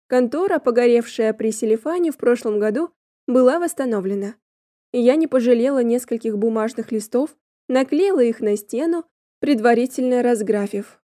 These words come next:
Теперь смышлёный малец Митька, сын дьячка, работавший за копейки и пряники, ежедневно вёл учёт трудодней, конечно же, карандашом, чтобы каждый месяц стирать и заносить новые данные,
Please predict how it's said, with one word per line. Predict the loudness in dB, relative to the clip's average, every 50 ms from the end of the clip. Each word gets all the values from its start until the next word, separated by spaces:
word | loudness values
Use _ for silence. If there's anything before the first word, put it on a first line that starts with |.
| _ _ _ _ _ _
Теперь | _ -2 -2 -2 0 4 4 4 4
смышлёный | 2 -2 -2 -2 -2 -2 0 0 0 2 2 2 2
малец | 2 2 2 2 2 2 2 0 -2 -4
Митька, | -4 -4 -4 -6 -8 -8 -6 -6 -6 -6 -10 _ _ _ _ _
сын | _ -10 -4 0 2 2 2
дьячка, | 2 0 -2 -2 -4 -6 -6 -4 -4 -2 0
работавший | 0 2 2 2 2 2 -2 -2 -2 -4 -2
за | -2 -2
копейки | 0 0 -2 -2 0 0 0 0 -2 -2 -2
и | -2 -2
пряники, | -2 -4 -4 -2 -2 -4 -4 -4 -6 -8 -8 -8 _ _ _ _
ежедневно | -4 -2 -2 0 2 0 0 0 0 0 0 0 0 0 2 2 2
вёл | 4 4 4 4 4
учёт | 2 0 -2 -4 -4 -4 -4 -4 -6 _
трудодней, | _ -4 -4 0 0 0 0 0 0 -2 -2 -2 -4 -8 -12 _ _ _ _ _
конечно | -2 0 2 4 2 2 0 0 -4 -2
же, | -2 -4
карандашом, | -4 -2 -2 -2 -2 -2 -4 -4 -4 -4 -2 -2 -4 -4 _ _ _ _
чтобы | _ -10 2 2 4 4 6 4 4 4
каждый | 0 -2 -2 0 0 0 0 -2 -2 -2 -2
месяц | 0 0 0 0 0 -2 -4 -6 -8 -8
стирать | -14 -8 -4 -4 -4 -2 -2 -4 -6 -6 -8 -6
и | -6 -4
заносить | -2 0 0 0 -2 -2 -4 -4 -6 -6 -6 -4
новые | -2 -2 -2 0 0 0 0 0
данные, | -2 -2 -4 -4 -4 -4 -4 -6 -8 -10